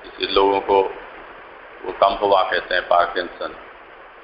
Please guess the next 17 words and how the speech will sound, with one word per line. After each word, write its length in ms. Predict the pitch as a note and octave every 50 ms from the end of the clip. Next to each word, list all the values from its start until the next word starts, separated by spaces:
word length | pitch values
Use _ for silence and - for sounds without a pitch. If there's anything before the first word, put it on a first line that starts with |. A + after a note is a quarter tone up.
| - - - - - - - - - - -
हाथ 180 | F2+ F#2 - -
ऐसे 160 | F#2 - - G#2
धूसते 440 | - A2 A2+ A2+ - - - G#2
रहते 280 | F2+ F2 E2 - - D#2
हैं, 100 | D2 - - - - - - - - - - - - - - - - - - - - - - - - - - - - -
तो 60 | - G2+
उसके 220 | - - A#2 A#2+
कारण 380 | - A2+ G#2 G#2 G#2+ G#2+ G#2+ G#2+ G#2 - - - - -
ठाकुर 220 | - F#2+ F#2+ G2+ G#2
जी 120 | G2+ G#2+
की 140 | - - G#2+
सेवा 680 | - - - - - A2 G#2 G#2+ A2 G#2+ A2 A#2 - -
वो 120 | A2 A2+ A2+
नहीं 180 | A#2 A#2+ A#2+
कर 140 | - A#2+ A2
पाते 320 | G#2+ - G#2 G2 - - F#2+
हैं। 120 | F2+ F2+